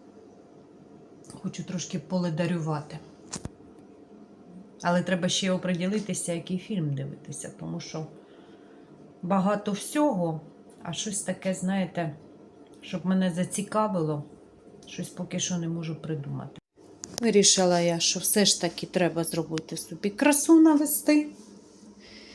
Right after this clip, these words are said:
І вирішила, що треба вмикнути телевізор і зробити два в одному. І подивитися кіно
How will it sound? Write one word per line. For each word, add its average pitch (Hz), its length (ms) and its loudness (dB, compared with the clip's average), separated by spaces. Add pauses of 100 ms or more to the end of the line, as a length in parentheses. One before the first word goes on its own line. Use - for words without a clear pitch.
(520)
І 247 100 2
вирішила, 226 520 4
що 185 180 4
треба 160 360 -2
вмикнути 160 580 -6
телевізор 359 760 8 (600)
і 196 80 -2
зробити 220 520 4
два 185 200 2
в 175 80 -2
одному. 151 520 -2
І 220 100 -2
подивитися 202 760 2
кіно 320 500 4